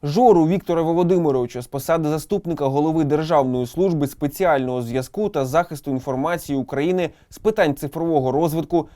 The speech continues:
цифрових трансформацій і цифровізації. Тимчасово покладено виконання обов'язків голови Державної служби спеціального зв'язку та захисту інформації України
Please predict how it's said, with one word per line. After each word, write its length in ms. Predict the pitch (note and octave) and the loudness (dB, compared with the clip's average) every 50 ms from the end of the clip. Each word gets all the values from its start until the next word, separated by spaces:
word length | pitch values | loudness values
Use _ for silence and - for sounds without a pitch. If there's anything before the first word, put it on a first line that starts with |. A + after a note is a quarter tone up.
| - - | -18 -12
цифрових 480 | - G#3+ F#3+ - G#3+ G#3 F#3+ E3 C3 | -10 -8 -2 0 2 4 4 2 0
трансформацій 760 | - C#3+ C#3 C3+ C3 - C#3 C#3+ E3 F#3+ F#3+ F#3 - - D#3+ - - | -2 -4 -6 -4 -2 -4 -4 -2 0 0 -2 -2 -2 -6 -10 -10 -8
і 80 | F3+ | -10
цифровізації. 1000 | F3 - F3 - F#3 F3 F3 F3+ F#3 E3+ D#3+ C#3+ A#2 A#2 - - A#2+ A#2 A2 F#2 - _ _ _ - - - - _ _ - | -10 -10 -10 -8 -4 -4 -2 -2 -2 0 0 0 0 0 -2 -6 -8 -8 -8 -10 -12 _ _ _ -20 -20 -20 -20 _ _ -4
Тимчасово 560 | - F3+ G3 F#3 A#3+ A#3 - - C4+ A3+ F#3 | -2 -2 0 0 -2 -4 -2 2 4 4 4
покладено 520 | D3+ F3 - - F#3+ G#3 G3+ F3 E3+ E3 D3+ | 4 0 -4 2 4 6 6 6 4 0 0
виконання 560 | D#3 D#3 - F3 F3+ F#3+ F#3 E3+ D#3+ D#3 D#3 | -2 -2 -2 -2 -2 -2 -2 -2 -2 -2 -2
обов'язків 580 | D#3 D#3 E3 F#3 E3+ D#3 C#3+ C3+ - D3 C3+ | 0 2 4 4 4 4 2 0 -2 -4 -4
голови 420 | B2+ B2 C#3 D#3+ F3+ F#3+ F3 F3 D#3 | -2 0 0 2 2 2 2 2 0
Державної 580 | C3+ C#3+ D3 D3 D3+ D#3+ D3+ C#3 C#3 C3+ C3+ | 2 0 0 0 2 0 0 2 0 0 -2
служби 340 | C3 - D#3+ D#3+ D3 C#3 C3+ | -2 0 0 0 0 0 -2
спеціального 720 | B2 - - D3 C#3 - F#3+ F3+ E3 D3+ C3 B2+ B2+ B2 B2 | -4 -4 -6 -6 -4 0 2 2 2 2 2 0 -2 -4 -2
зв'язку 420 | A#2 C3 C3+ C3+ - - F3+ D#3+ | -2 -2 -2 -4 -4 -4 -4 -2
та 140 | - C#3 C3 | -2 -2 -2
захисту 440 | B2 D#3 D3 - C#3 B2 - C3 B2+ | -2 -2 -2 -4 -6 -12 -10 -8 -8
інформації 580 | B2 - C3+ C3 C#3 E3+ F#3 F3+ - - C#3+ | -6 -6 -6 -4 -2 -2 -2 -2 -4 -4 -4
України 520 | C3+ B2+ C3 C#3+ D3 E3+ F#3+ F#3 F3+ E3+ | -4 -4 -4 -2 -2 0 0 0 0 -4